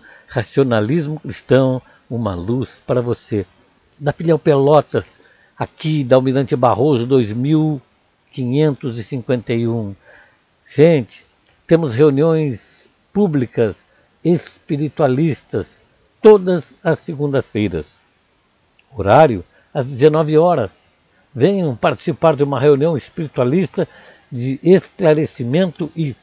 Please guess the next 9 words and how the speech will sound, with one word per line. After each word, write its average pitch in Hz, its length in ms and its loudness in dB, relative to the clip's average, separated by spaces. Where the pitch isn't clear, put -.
fortalecimento 156 1600 0
espiritual. 104 840 -2
Esse 190 480 0
é 165 40 6
o 151 60 6
propósito 135 1000 2
das 117 300 2
nossas 123 440 0
reuniões. 101 800 -2